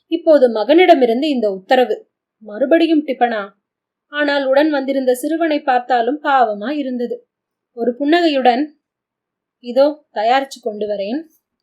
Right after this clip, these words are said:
ரெண்டு பேரும் உட்காருங்க" என்று சொல்லி உள்ளே சென்றாள்.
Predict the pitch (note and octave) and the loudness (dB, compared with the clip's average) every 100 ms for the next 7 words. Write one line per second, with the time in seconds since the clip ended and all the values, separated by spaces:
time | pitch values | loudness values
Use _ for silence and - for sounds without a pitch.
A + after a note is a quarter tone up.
0 | _ _ _ _ B3 B3 A#3+ A#3+ C4+ A#3+ | _ _ _ _ -6 -4 0 2 0 -6
1 | - B3+ A3+ G3+ F#3+ _ _ A#3+ B3 C#4 | 0 0 0 -6 -16 _ _ -14 -10 -4
2 | C4+ A3 D4 A#3+ A3+ A#3+ A#3+ G3 F#3+ - | -4 -4 -4 -4 -2 -2 -4 -8 -6 -8